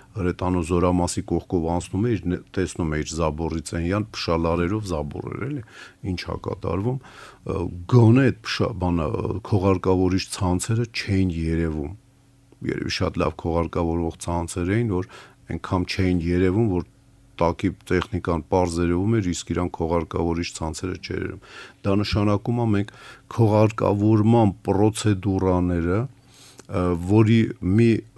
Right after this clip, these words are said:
փոքրիկ հատվածն է քողարկավորիչ ցանցերը, մենք անտեսում ենք, то есть հերթական անգամ մենք մեզ պահում ենք հիմարի նման,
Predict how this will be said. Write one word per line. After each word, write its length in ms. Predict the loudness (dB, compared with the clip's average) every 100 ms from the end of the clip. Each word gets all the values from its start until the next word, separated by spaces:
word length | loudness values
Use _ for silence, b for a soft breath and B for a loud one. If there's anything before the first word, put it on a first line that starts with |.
| -16
փոքրիկ 600 | -4 -2 0 2 0 2
հատվածն 640 | 0 0 2 2 0 0 -4
է 40 | -4
քողարկավորիչ 840 | -6 -2 -2 0 0 0 0 -2
ցանցերը, 680 | -4 -4 -4 -4 -4 0 0 0 B B B B -6
մենք 420 | 0 2 2 0
անտեսում 920 | 0 4 4 4 2 2 2 2 4 4
ենք, 260 | 2 0 -14 _
то 180 | -2 -2
есть 100 | 0
հերթական 800 | 2 2 4 2 2 4 4 4
անգամ 360 | 2 2 2
մենք 280 | 2 2 0
մեզ 180 | -2 -2
պահում 340 | -2 0 0
ենք 140 | 0 -2
հիմարի 540 | 0 2 4 4 4
նման, 380 | 4 2 0 -4